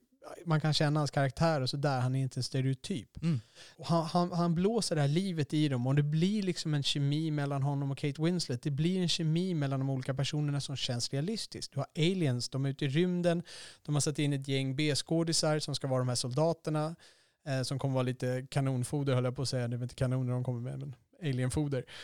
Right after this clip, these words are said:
Speaker 1: Men det funkar, man känner relationen, snacket de har, det blir en kemi. Man, man lär känna nästan varenda person. Trots att de har jättefå scener så får man in en karaktärskänsla.
Speaker 2: Mm.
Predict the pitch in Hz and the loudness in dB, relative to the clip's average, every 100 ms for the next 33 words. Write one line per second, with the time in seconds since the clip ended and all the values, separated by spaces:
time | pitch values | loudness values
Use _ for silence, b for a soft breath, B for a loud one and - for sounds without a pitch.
0 | B B 196 160 165 - 208 139 202 143 | B B 2 4 6 6 4 4 2 2
1 | 139 151 156 160 156 143 156 156 156 151 | 2 2 4 2 2 2 4 4 4 2
2 | 151 - 147 - 151 147 120 147 147 143 | 2 2 -2 -2 -2 0 4 6 6 6
3 | 139 147 139 147 143 147 151 160 180 151 | 6 6 6 6 6 6 4 2 2 2
4 | 160 180 165 160 165 - 175 156 165 170 | 2 0 2 2 2 2 4 6 4 2
5 | - 156 160 151 - 151 220 165 - 180 | 2 2 4 2 2 0 0 0 0 -4
6 | 170 175 170 190 175 170 190 175 - 202 | -2 0 0 0 -2 -4 -4 0 0 0
7 | 180 226 180 160 165 160 151 143 143 143 | 0 -2 -6 -2 0 2 0 -2 -4 -6
8 | - 165 - 208 190 - - 175 | -4 -4 -4 -2 -2 -4 -8 -8